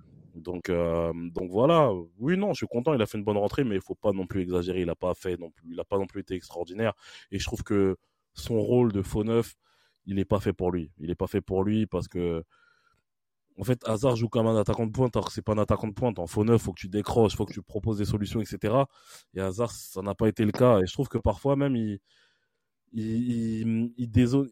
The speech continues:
enfin, parfois, il, il marche même sur les pieds de, de, de ses ailiers. Moi, à beaucoup de, à, à de nombreuses reprises, j'ai vu lui et Vinicius quasiment côte à côte, en fait. Et ça, ça me dérange beaucoup. Et je trouve qu'Eden Hazard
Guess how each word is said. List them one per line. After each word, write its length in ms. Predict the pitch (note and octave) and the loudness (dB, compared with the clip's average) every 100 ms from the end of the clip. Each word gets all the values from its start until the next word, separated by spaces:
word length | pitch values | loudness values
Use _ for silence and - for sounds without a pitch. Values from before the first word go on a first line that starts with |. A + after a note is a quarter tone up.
| - | -8
enfin, 260 | A2 A#2 | -4 -2
parfois, 340 | G2+ A#2 - E3 | 0 -4 0 0
il, 180 | C3 A#2+ | 2 0
il 80 | C3 | 2
marche 220 | D3 - | 2 2
même 140 | D#3+ | -2
sur 160 | - B2 | 0 0
les 100 | A#2+ | 0
pieds 200 | - D3 | 0 0
de, 200 | B2+ A#2 | 2 0
de, 160 | A2 A2 | 0 -2
de 100 | A2+ | -2
ses 260 | B2 A2+ | -2 0
ailiers. 320 | B2 C#3 C3+ G#2+ | 0 2 0 0
Moi, 380 | A2 G#2 F#2 F2 | 0 0 -2 -6
à 40 | |
beaucoup 280 | G2 - B2+ | -8 -8 -6
de, 80 | G2 | -4
à, 100 | F#2+ | -6
à 20 | |
de 440 | F#2 G2+ G2 F#2+ F#2 | -6 -10 -10 -12 -10
nombreuses 540 | G#2 C3 B2+ B2+ B2 | -4 -4 0 0 0
reprises, 520 | G#2+ A2 - F#3 C3+ - _ _ _ _ F#2 | 0 -2 0 0 0 -8 _ _ _ _ -8
j'ai 160 | G#2 | -4
vu 180 | A2 C3+ | -2 -2
lui 200 | B2+ C3+ | 2 4
et 40 | A2+ | 4
Vinicius 560 | A2 A2+ - D3 - _ _ _ _ - | 2 -2 0 -2 -4 _ _ _ _ -2
quasiment 380 | B2 G#2+ B2+ C3+ | -2 0 0 2
côte 200 | C#3 C3+ | 2 4
à 80 | B2+ | 4
côte, 220 | E3 C3 | 4 2
en 80 | G2+ | -2
fait. 200 | G2+ G2 | -2 -4
Et 40 | |
ça, 140 | A2+ B2 | -4 0
ça 140 | A2 | 0
me 40 | G#2+ | 4
dérange 260 | G#2+ G2+ | 4 4
beaucoup. 280 | G#2 A#2+ D3+ | 2 4 6
Et 40 | |
je 60 | A#2 | 4
trouve 140 | B2 | 0
qu'Eden 280 | - G#2 G2+ | -4 -2 0
Hazard 320 | G2 C3 C#3+ | 0 2 0